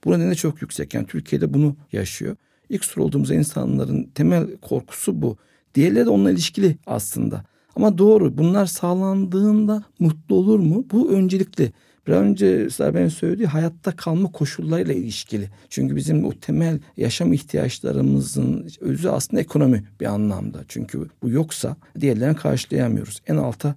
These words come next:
indiğimiz bu durum bir anlamda. Onunla da ilişkili. Yani çok faktörlü mutluluk değişkeninin ekonomi boyutu aslında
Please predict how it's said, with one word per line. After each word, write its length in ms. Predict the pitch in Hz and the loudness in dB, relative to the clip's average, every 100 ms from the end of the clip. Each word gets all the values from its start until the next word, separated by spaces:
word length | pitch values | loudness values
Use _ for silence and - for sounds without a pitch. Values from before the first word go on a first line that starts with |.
| - | -2
indiğimiz 440 | 120 131 135 135 | 0 2 2 0
bu 80 | - | -2
durum 260 | 131 120 101 _ _ - | 0 0 -4 _ _ -4
bir 80 | 117 | -2
anlamda. 520 | 113 113 120 135 190 | 0 0 0 0 2
Onunla 240 | 175 180 | 2 4
da 80 | 202 | 4
ilişkili. 680 | 196 160 156 - - 151 240 _ _ - | 2 2 0 -2 -2 -2 -2 _ _ 0
Yani 180 | 180 | 0
çok 280 | 165 202 185 | 2 0 0
faktörlü 840 | - 208 180 - 175 170 175 170 147 - | 0 -2 -2 -2 0 2 2 2 0 -2
mutluluk 560 | 139 147 151 170 185 - | 0 0 0 -2 -2 -2
değişkeninin 880 | 170 160 156 - - 147 147 180 247 - | -2 0 -2 -6 -2 0 2 0 -2 -4
ekonomi 500 | 151 - 180 214 214 | -4 0 2 4 4
boyutu 400 | 135 107 - 101 - - | 4 0 -4 -10 -10 -8
aslında 600 | 107 - - 104 101 | -6 -6 -4 -4 -4